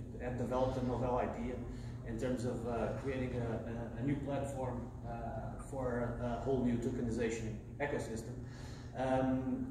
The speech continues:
but, uh, they needed a, a, a technical solution that would support their, uh, expectations and their objectives.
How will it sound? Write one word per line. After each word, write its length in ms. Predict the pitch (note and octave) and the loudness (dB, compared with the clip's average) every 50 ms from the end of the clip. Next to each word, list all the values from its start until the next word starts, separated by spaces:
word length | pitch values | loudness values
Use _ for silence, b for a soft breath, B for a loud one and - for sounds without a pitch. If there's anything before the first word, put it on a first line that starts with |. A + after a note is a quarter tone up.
| - - | 0 4
but, 340 | - D#3+ - - A#2+ - - - C3+ | 4 4 4 4 0 -2 -2 -4 -2
uh, 220 | C3+ - - C3+ | -2 -2 -2 0
they 100 | D3 D3 | 2 2
needed 260 | D3+ D3 C#3 C3+ C#3 | 4 4 4 4 6
a, 520 | C3+ C3 B2+ B2 - - B2 B2 A#2+ - - - - - - - - - C3 | 6 6 6 6 4 4 0 0 0 0 -2 -4 -4 -6 -6 -6 -6 -4 -4
a, 40 | |
a 40 | B2 | 2
technical 380 | - D3 B2+ C3+ C3 C3 C3 B2 | 4 4 4 6 4 4 4 4
solution 400 | - C#3 C3+ C#3 C3+ C3+ C3 A#2+ | 4 4 4 4 4 4 2 2
that 160 | A#2+ A2 A2+ | 2 0 0
would 140 | C3 B2+ - | 0 0 0
support 540 | - C3+ A#2+ A#2 C3+ D3+ C#3+ C3 A2+ A2 - - - - - - A#2+ | 0 -2 -2 0 0 2 2 2 2 0 -2 -4 -6 -6 -6 -4 -2
their, 400 | A#2+ A2+ A2+ G#2+ G#2+ G#2+ G#2 G2+ | 0 2 2 2 2 2 2 0
uh, 380 | G2 G2 G2 - - - - | 0 -2 -2 -4 -6 -6 -6
expectations 760 | A#2 - - B2 A2+ - - C3+ C#3+ C#3 - - A#2 A#2+ - | -6 -4 -4 -2 -2 0 2 2 2 2 2 0 -2 -4 -4
and 100 | A2 G#2+ | -4 -4
their 180 | G#2+ G#2+ G#2 G#2 G2+ - | -2 -2 -2 -2 -2 -4
objectives. 460 | - - A#2+ A2 G#2 - - - - | -4 -2 0 0 0 -2 -2 -4 -6